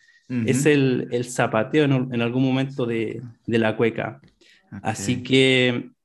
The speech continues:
Speaker 2: eso representa, eso representa. Y la cueca... Yo debo decir, soy malísimo.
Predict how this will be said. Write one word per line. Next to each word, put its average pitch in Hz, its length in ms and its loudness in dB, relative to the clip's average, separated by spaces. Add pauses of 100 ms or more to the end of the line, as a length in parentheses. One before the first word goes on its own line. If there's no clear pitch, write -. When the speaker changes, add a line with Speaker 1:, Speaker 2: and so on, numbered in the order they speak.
Speaker 2:
eso 143 260 0
representa, 170 840 -2
eso 113 260 -4
representa. 127 800 -4
Y 208 380 4
la 143 220 4
cueca... 190 640 2 (720)
Yo 151 120 4
debo 208 120 8
decir, 196 220 2
soy 185 200 0
malísimo. 135 540 0